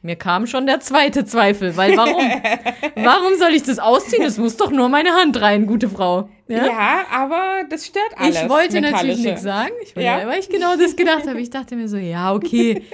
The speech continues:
Speaker 1: ist ja klar, ist ja trotzdem, äh, Magnet,
Speaker 2: Ja, genau.
Speaker 1: ne?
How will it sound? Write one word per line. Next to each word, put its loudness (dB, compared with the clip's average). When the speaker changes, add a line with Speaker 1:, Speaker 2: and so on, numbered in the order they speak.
Speaker 1:
ist 0
ja 4
klar, 0
ist 4
ja -2
trotzdem, -4
äh, -4
Magnet, 2
Speaker 2:
Ja, -2
genau. 0
Speaker 1:
ne? -4